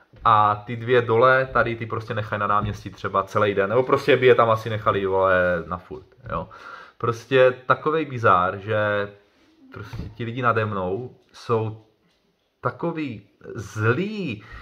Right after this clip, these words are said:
zákeřný a já nevím, prostě, jo, prostě sami nás chválí, že oni nejsou schopni ani tu popelnici,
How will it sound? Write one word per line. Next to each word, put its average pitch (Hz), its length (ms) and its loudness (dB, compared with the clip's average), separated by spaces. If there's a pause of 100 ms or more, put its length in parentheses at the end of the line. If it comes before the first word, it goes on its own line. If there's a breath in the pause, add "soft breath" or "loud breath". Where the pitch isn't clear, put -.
(240 loud breath)
zákeřný 151 920 -2
a 113 60 0
já 123 160 2
nevím, 151 320 -6
prostě, 120 600 -2
jo, 143 300 0
prostě 147 260 -10
sami 165 280 0
nás 143 200 -2
chválí, 131 400 4
že 143 80 -4
oni 143 180 -8
nejsou 170 320 -4
schopni 156 340 -8
ani 147 160 -6
tu 170 100 -12
popelnici, 165 600 2